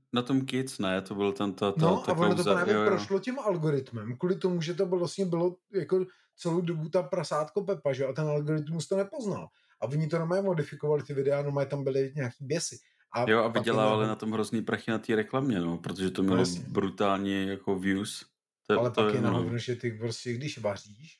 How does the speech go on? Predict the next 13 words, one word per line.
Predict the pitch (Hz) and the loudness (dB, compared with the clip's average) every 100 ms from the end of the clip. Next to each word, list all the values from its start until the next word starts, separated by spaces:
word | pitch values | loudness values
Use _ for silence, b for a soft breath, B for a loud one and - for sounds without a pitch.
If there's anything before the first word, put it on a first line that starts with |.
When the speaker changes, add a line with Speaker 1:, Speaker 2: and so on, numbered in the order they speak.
| _ | _
Speaker 2:
a | 101 | -20
to | 110 | -18
dítě | 113 110 120 | -16 -8 -8
necháš | 110 117 113 | -4 -6 -6
v | |
tom | 127 131 | -10 -10
obejváku, | 123 110 107 104 - | -8 -4 -4 -4 -6
on | 120 117 | -6 -6
si | - | -6
jede | 110 110 | -6 -4
to | 127 | -2
YouTubeko, | 123 110 98 _ 113 143 b b b b | -4 -4 -14 _ -6 -6 b b b b
tak | 120 | -10